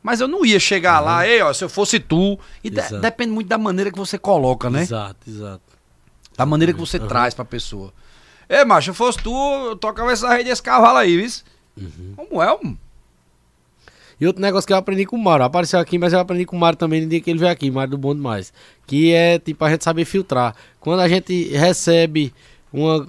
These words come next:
Speaker 2: uma sugestão e tudo mais, ou até uma crítica, que a gente sabe que não vai agregar, porque a gente já passou por aquilo ali e tal,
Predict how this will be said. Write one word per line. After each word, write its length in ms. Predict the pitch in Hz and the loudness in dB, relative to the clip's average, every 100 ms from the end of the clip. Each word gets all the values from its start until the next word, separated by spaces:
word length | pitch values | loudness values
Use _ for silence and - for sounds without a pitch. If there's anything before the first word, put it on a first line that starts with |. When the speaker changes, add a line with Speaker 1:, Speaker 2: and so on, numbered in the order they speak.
| 117 | -6
Speaker 2:
uma 580 | 143 143 139 127 98 90 | -4 -2 -2 -4 -6 -10
sugestão 520 | - 151 151 - 151 | -6 -4 -2 -4 -8
e 20 | |
tudo 180 | 143 131 | -8 -6
mais, 440 | 135 135 107 - - _ | -4 -4 -6 -10 -20 _
ou 80 | - | -8
até 160 | 156 170 | -6 -6
uma 100 | 165 | -8
crítica, 440 | - 156 147 120 | -6 -8 -8 -12
que 380 | 107 160 165 143 _ _ _ _ - | -12 -10 -8 -10 _ _ _ _ -16
a 160 | - | -6
gente 220 | 131 185 - | -4 -4 -4
sabe 280 | - 196 | -2 -2
que 80 | 202 | -2
não 80 | 185 | -4
vai 80 | 175 | -2
agregar, 280 | 165 156 165 | -2 -4 -6
porque 440 | - 180 180 156 - 123 | -4 -2 -2 -4 -10 -8
a 80 | |
gente 340 | 147 170 - 175 151 - - | -6 -6 -8 -18 -18 -14 -2
já 220 | 135 190 | 0 0
passou 460 | - 180 - 190 | 0 -2 -2 -4
por 140 | 175 151 | -4 -6
aquilo 220 | 147 151 | -4 -4
ali 120 | 147 | -4
e 40 | 143 | -4
tal, 240 | 151 170 | -2 -2